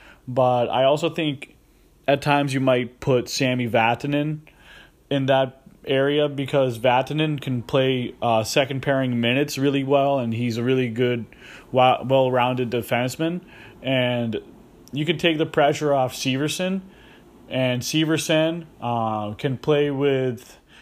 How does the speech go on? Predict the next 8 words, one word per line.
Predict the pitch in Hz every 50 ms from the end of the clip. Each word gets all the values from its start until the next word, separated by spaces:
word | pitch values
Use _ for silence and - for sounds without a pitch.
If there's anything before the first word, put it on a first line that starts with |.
| - -
uh, | - 113 110 107 107 107
Ty | - 139 127 127
Smith | 127 - - 135 135 139 151 151
on | 139 127
his | 123 120 107
left | 113 123 120 113 -
side, | - 113 107 117 135 170 180 - - - - - - -
and | - 123 123 123 120 120 120 117 117 117 120